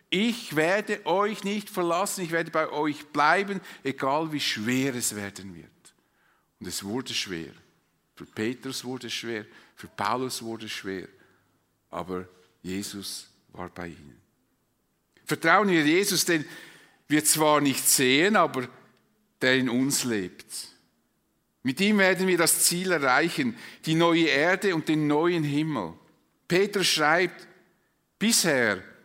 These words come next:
habt ihr Jesus nicht mit eigenen Augen gesehen und trotzdem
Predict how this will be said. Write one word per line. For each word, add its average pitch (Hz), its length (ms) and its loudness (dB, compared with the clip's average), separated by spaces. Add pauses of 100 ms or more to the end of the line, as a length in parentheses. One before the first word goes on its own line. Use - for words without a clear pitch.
(320)
habt 151 240 0
ihr 147 80 2
Jesus 139 340 0
nicht 147 160 -4
mit 147 180 -6
eigenen 131 420 -2
Augen 127 400 -4
gesehen 113 400 -4
und 110 140 -8
trotzdem 104 840 -4